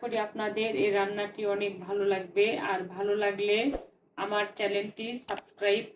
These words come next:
করে, ভিডিওটি লাইক, কমেন্ট, শেয়ার করে আমার সঙ্গে থাকবেন। আপনাদের ভালোবাসা আমাকে নতুন কাজের অনুপ্রেরণা দেবে। চলুন দেখে আসি কিভাবে তৈরি করেছি। তার জন্য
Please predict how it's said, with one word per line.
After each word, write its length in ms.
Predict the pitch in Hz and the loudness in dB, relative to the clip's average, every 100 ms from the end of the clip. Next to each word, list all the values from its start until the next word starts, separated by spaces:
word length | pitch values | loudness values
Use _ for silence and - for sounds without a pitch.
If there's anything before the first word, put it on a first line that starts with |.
| - | -2
করে, 180 | 208 214 202 | 2 2 0
ভিডিওটি 520 | 185 196 202 202 202 214 202 | -2 -2 2 0 0 -2 2
লাইক, 200 | 190 208 - | 2 2 -2
কমেন্ট, 320 | 208 202 202 214 - | -6 -2 -2 -4 -8
শেয়ার 300 | 202 202 196 - | 0 2 0 2
করে 220 | 196 202 220 262 - - - 185 | 4 6 4 0 -6 -18 -10 -4
আমার 220 | 202 202 202 - | 0 0 -2 -6
সঙ্গে 320 | 202 190 196 196 | -6 -4 -4 -2
থাকবেন। 400 | 190 160 160 156 143 - - - 202 | -4 0 2 2 2 -6 -10 -8 -14
আপনাদের 420 | 220 226 220 208 202 | 0 2 4 2 0
ভালোবাসা 500 | 190 202 196 202 - 202 | 0 2 2 0 0 -2
আমাকে 300 | 196 202 - 196 196 | 0 -4 -4 -4 0
নতুন 300 | 196 - 208 202 - | -2 -2 -8 -6 0
কাজের 380 | 196 190 196 226 - 196 | 0 4 4 4 -2 -2
অনুপ্রেরণা 600 | 208 202 202 202 196 185 175 | -2 -4 -4 -2 2 2 2
দেবে। 240 | 170 165 160 156 _ _ - | 0 0 -2 -8 _ _ -4
চলুন 280 | 240 233 226 202 | -2 -2 -2 0
দেখে 240 | 208 - 208 | 0 0 -4
আসি 220 | 208 - 233 233 | -2 -8 -10 -8
কিভাবে 420 | 226 202 208 190 208 208 | -12 -4 -2 2 0 2
তৈরি 260 | 202 185 190 | 0 0 -4
করেছি। 500 | 190 180 180 - 165 156 156 _ _ _ _ _ _ - - - - | 0 0 -2 -6 -4 -4 -6 _ _ _ _ _ _ -20 -20 -20 6
তার 160 | 247 247 | 8 8
জন্য 180 | 269 262 | 4 4